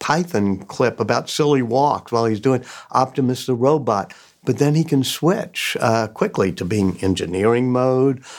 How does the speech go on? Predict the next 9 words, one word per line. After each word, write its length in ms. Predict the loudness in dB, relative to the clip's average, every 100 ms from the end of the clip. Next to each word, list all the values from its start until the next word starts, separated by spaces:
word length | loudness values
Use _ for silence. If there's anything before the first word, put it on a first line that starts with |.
| -16 -2
or 460 | 0 2 0 -2 -2
sometimes 520 | 0 2 2 0 0
being 220 | -2 -2
inspirational 1080 | 0 -2 0 -2 2 2 2 0 0 0 -4 -10 _
and 140 | -6 0
sometimes 560 | 0 2 0 0 -2
being 240 | -2 -2 2
very 220 | 2 2
dark. 500 | 0 0 -2 -8